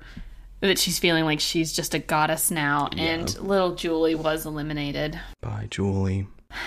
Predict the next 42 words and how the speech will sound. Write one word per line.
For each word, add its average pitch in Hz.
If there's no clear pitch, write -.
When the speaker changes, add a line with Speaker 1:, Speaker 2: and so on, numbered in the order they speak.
Speaker 1:
For 262
our 233
first 269
segment, 180
Where 202
Are 180
They 175
Now? 175
Julie 269
did 359
a 349
few 330
test 214
shots, 277
but 185
didn't 185
do 214
any 226
modeling. 262
She's 208
now 202
working 202
as 190
a 196
North 196
American 208
sales 170
manager 233
for 190
the 185
Thursday 226
Island 185
clothing 170
line. -
Speaker 2:
Whoa. 185
Speaker 1:
So 180
good 180
for -
her. -
Speaker 2:
Yeah, 113
that's 92
awesome. 87